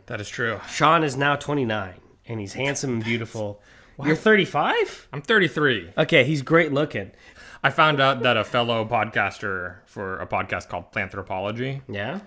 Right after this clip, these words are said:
Speaker 1: This dude named Vikram.
Speaker 2: Yeah?
Speaker 1: Same day, same age as me.
Speaker 2: Oh, wow. <laughs>
Speaker 1: He was the one that liked a lot of your, um, Lord of the Rings references.
Speaker 2: Hey, here's one for you right now. <laughs> I want a show about the Blue Wizards. I want them to go east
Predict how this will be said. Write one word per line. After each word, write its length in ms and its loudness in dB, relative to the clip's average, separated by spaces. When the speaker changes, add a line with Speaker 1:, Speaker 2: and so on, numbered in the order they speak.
Speaker 1:
This 140 -20
dude 160 -6
named 200 -10
Vikram. 460 -4
Speaker 2:
Yeah? 280 -12
Speaker 1:
Same 320 -2
day, 220 2
same 260 -4
age 220 -2
as 100 -8
me. 180 -16
Speaker 2:
Oh, 140 0
wow. 460 0
<laughs> 260 -6
Speaker 1:
He 360 10
was 140 6
the 80 4
one 120 4
that 140 4
liked 220 2
a 20 0
lot 180 4
of 80 2
your, 300 2
um, 520 -2
Lord 160 2
of 60 -2
the 60 2
Rings 180 0
references. 600 -8
Speaker 2:
Hey, 380 2
here's 240 4
one 120 4
for 200 0
you 100 2
right 240 0
now. 320 -2
<laughs> 280 -16
I 80 2
want 160 6
a 40 2
show 140 2
about 180 2
the 60 -4
Blue 220 0
Wizards. 580 -4
I 100 4
want 240 8
them 180 6
to 100 4
go 380 4
east 600 -4